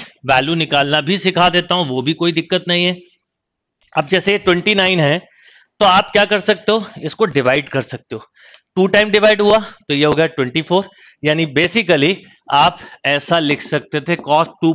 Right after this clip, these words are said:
पाई प्लस फ़ाइव पाई by ट्वेल्व। देखिए ये हो गया ट्वेंटी फ़ोर, मैं पहले पूरा निकालना सिखाता हूँ, फ़ाइव पाई by ट्वेल्व, ठीक है।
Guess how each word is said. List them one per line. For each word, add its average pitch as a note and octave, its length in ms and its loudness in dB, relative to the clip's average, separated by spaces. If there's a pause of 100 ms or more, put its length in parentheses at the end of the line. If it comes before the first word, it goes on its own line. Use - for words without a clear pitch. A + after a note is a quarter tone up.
पाई F3+ 160 0 (120)
प्लस D3 260 0 (920)
फ़ाइव F#3 380 0
पाई D3+ 180 2
by C#3+ 200 0 (120)
ट्वेल्व। A#2 480 -8
देखिए A#2+ 260 -6 (1160)
ये C#3+ 60 0
हो D3+ 100 2
गया D#3 140 2
ट्वेंटी C#3+ 360 -4
फ़ोर, F#3+ 320 -2
मैं F#3 100 0
पहले G3+ 220 2
पूरा G#3 200 0
निकालना F#3 380 0
सिखाता C#3 360 -2
हूँ, A2+ 100 -10
फ़ाइव B2+ 220 -4
पाई B2+ 120 0
by C3 120 0
ट्वेल्व, B2 240 -8 (680)
ठीक G3 140 -2
है। F#3+ 140 -2